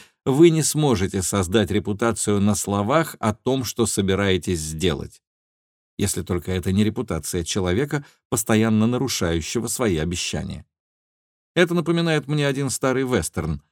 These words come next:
Вооружённый бандит подходит к ковбою в баре. Тот со стаканом в руке поворачивается к нему и говорит:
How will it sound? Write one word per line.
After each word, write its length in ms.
Вооружённый 600
бандит 500
подходит 480
к 40
ковбою 560
в 100
баре. 360
Тот 200
со 120
стаканом 460
в 40
руке 260
поворачивается 640
к 100
нему 200
и 60
говорит: 460